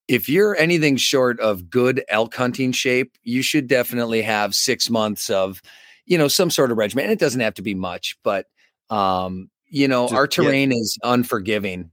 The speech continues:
Speaker 1: You know, it
Speaker 2: Yeah.
Speaker 1: really can be. And, um, a lot of guys that are students of the game, they'll ask for specific pictures of the country.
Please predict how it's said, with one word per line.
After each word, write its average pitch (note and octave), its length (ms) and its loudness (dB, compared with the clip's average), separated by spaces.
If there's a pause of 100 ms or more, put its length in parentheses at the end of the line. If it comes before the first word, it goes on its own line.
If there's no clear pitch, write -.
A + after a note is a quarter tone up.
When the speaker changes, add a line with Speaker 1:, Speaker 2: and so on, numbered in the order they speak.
(120)
Speaker 1:
You A2+ 160 0
know, G#2+ 200 2
it A2 80 2
Speaker 2:
Yeah. - 80 -2
Speaker 1:
really A#2 220 0 (100)
can G#2+ 180 0
be. G2+ 220 -2
And, F#2+ 180 -6 (340)
um, G2+ 300 -2
a C3 60 0
lot E3 180 2
of D#3+ 80 0
guys B2+ 320 0
that A#2 160 0
are A2 240 0 (240)
students C#3 380 0
of C3 80 0
the A#2+ 60 2
game, G#2 300 -2
they'll C#3 220 2
ask A2 320 -2
for A2 140 -4
specific G#2+ 600 -4
pictures G2+ 440 -4
of G2+ 240 0
the G2+ 100 0
country. G2 560 -4